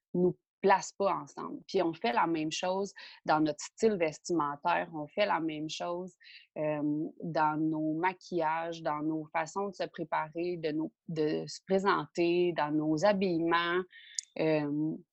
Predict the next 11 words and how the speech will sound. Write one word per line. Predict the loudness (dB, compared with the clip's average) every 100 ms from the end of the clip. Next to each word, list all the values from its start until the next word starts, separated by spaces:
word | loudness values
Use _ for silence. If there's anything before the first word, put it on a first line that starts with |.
| -20 _ _ _ _ _ _
fait | 2 2
que, | 4
tu | 4
sais, | 4 2 0
on, | 0 2 2 2
on | 0 2 2
cherche | 0 2 4 4 -2 -4
à | 4 6 6 2
rejoindre | 0 -2 0 0 0 -2 -6 -8 -6
un | -4 -4
groupe | -4 -6 -2 -2 -2